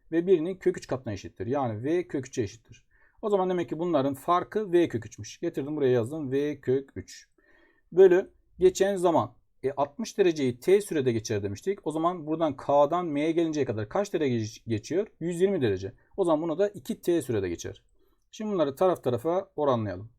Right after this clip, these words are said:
Taraf tarafa oranladığımızda birincisi aynen kalır. V bölü T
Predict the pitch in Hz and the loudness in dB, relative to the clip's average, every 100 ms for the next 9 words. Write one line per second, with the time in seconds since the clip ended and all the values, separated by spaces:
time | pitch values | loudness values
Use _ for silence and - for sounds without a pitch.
0 | _ _ _ _ 240 214 208 170 175 160 | _ _ _ _ -4 0 2 2 4 4
1 | 151 127 113 120 156 165 160 165 151 135 | 2 2 0 0 0 0 0 0 -2 -2
2 | 113 101 104 143 156 170 170 175 175 | -2 -2 0 0 0 -4 -2 -2 -2